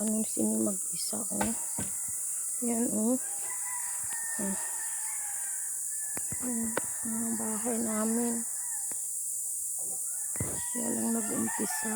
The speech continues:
Nag-iipon pa kami ng pangbayad namin sa ano.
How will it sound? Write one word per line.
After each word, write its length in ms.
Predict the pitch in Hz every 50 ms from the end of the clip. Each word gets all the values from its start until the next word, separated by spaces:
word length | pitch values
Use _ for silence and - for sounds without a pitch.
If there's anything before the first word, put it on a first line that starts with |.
| 226 233 233
Nag-iipon 560 | 247 240 208 208 202 214 208 - 214 226 226
pa 240 | 214 - - - 214
kami 240 | 220 220 220 220 220
ng 240 | 226 226 220 220 220 -
pangbayad 1300 | - 214 220 226 226 208 - - - - - - - - - - - - 208 220 214 208 214 214 214 - -
namin 560 | 226 226 233 233 240 240 233 233 233 233 233 208
sa 160 | - - - -
ano. 400 | 214 214 214 226 233 247 269 285